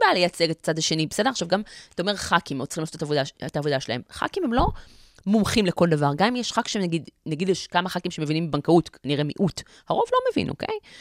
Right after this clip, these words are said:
ו-, באים אליהם לפני הרפורמה בבנקים, תחשוב, בוא ניקח דוגמה של רפורמה בבנקים, בסדר? כחלון בא עם הרפורמה בבנקים, ועדת שטרום אלפיים חמש עשרה, המטרה הייתה לפתוח את שוק הבנקאות לתחרות. מי שלא מכיר את זה, זה מה שהיה הרפורמה שהפרידו את חברות כרטיסי האשראי מהבנקים, אם לאומי קארד הפכה למקס וכדומה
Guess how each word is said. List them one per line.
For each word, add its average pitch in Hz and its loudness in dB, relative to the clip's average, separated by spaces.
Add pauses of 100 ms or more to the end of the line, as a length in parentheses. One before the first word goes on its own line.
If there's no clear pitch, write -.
(240)
ו-, 165 -2 (960)
באים 180 4
אליהם 202 2
לפני 180 -2
הרפורמה 170 0
בבנקים, 139 -6
תחשוב, - -6 (120)
בוא 175 2
ניקח 165 -2
דוגמה 147 2
של 156 -2
רפורמה 139 4
בבנקים, - -8
בסדר? 247 0
כחלון 165 0
בא 160 6
עם 156 2
הרפורמה 143 0
בבנקים, 208 0 (340)
ועדת 151 2
שטרום 190 0
אלפיים 151 2
חמש 226 -2
עשרה, 220 -2 (100)
המטרה 151 -4
הייתה 180 2
לפתוח 165 2
את - -6
שוק 175 -2
הבנקאות 147 0
לתחרות. 175 0 (440)
מי 190 0
שלא 165 2
מכיר 269 2
את 247 2
זה, 233 0
זה 180 0
מה 185 4
שהיה 160 2
הרפורמה 156 0
שהפרידו 160 2
את - 2
חברות 151 2
כרטיסי 147 -2
האשראי 143 0
מהבנקים, 190 2 (280)
אם 156 2
לאומי 165 6
קארד 143 4
הפכה 143 0
למקס 196 2
וכדומה 220 4